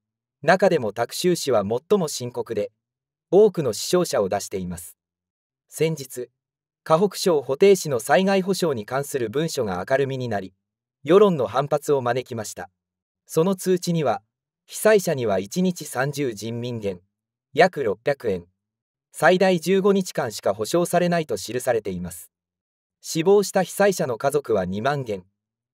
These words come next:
約四十万円、家屋が倒壊した家庭は一家族最高四万元、約八十万円までの義援金しか受け取れません。また、田畑は今後、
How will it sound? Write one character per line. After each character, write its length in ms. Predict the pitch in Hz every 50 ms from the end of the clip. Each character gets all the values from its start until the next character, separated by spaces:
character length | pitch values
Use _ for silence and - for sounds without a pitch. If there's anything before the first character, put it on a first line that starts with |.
| _
約 320 | 135 147 175 180 - 139 117
四 220 | 104 110 135 160
十 220 | 156 156 165 156 147
万 220 | 143 135 123 104
円、 200 | 95 95 87 - _ _ _ _ _ _ _ _ _ _ _ -
家 140 | - 202
屋 200 | 214 196 - 170
が 80 | 151 127
倒 160 | 120 - 135 151
壊 220 | 156 - 156 151 147
し 100 | - -
た 120 | 143 139
家 140 | - 127 127
庭 200 | - 139 139 135 127
は 80 | 117
一 180 | 113 113 - -
家 140 | - 185 165
族 200 | 147 131 - -
最 260 | - - 123 143 147
高 220 | - 135 127 120 110
四 200 | 110 117 131 143
万 220 | 147 143 127 117
元、 180 | 107 98 90 - _ _ _ _ _ _ _ _ _ _ -
約 320 | 131 160 180 - 151 139
八 280 | 113 117 117 - 185 170
十 200 | 190 214 208 196
万 180 | 202 196 190
円 160 | 190 190 180
ま 80 | 180 175
で 100 | 165 151
の 120 | 127 104
義 180 | 95 98 117 135
援 160 | 165 185 180
金 220 | - - 170 160 -
し 80 | -
か 120 | - 110 98
受 160 | 90 - 120
け 40 | 113
取 140 | 123 120
れ 40 | 113
ま 100 | 110 107
せ 140 | - - 101
ん。 100 | 95 92 _ _ _ _ _ _ _ _ _ _ _ _ _ _ _ -
ま 160 | 123 127 -
た、 220 | - 143 143 - _ _ _ _ _ _ _ _ _ _
田 140 | - 190 196
畑 240 | 196 190 185 160 131
は 120 | 107 95
今 240 | 101 - 120 127 131
後、 220 | 123 117 113 -